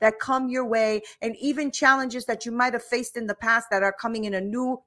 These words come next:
package, right? And so you're like, "What the frig is this?" Right? But resilience, resilience is a gift. The challenges that come to you, that's a gift.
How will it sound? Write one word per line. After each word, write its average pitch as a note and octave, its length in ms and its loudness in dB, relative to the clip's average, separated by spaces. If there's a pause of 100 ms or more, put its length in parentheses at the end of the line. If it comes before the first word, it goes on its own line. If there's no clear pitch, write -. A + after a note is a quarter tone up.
(200)
package, - 560 0 (220)
right? C4+ 360 8 (200)
And A#3 100 0
so A#3+ 140 4
you're C4 240 2
like, A3+ 260 4
"What C#4+ 280 -2
the D#3+ 180 0 (180)
frig B3+ 240 2
is F3+ 300 -2
this?" - 560 2 (320)
Right? A3 340 4 (240)
But B3 180 4
resilience, A3+ 880 -2 (220)
resilience D4+ 640 0
is A#3 160 -8
a F#3+ 140 -4 (240)
gift. - 640 -6 (720)
The B3 140 4
challenges G4+ 800 0
that D4 240 -6
come E4 360 -8
to - 140 -10
you, A#4+ 360 -6 (400)
that's B4+ 220 -4
a E3 200 -6 (100)
gift. - 640 -2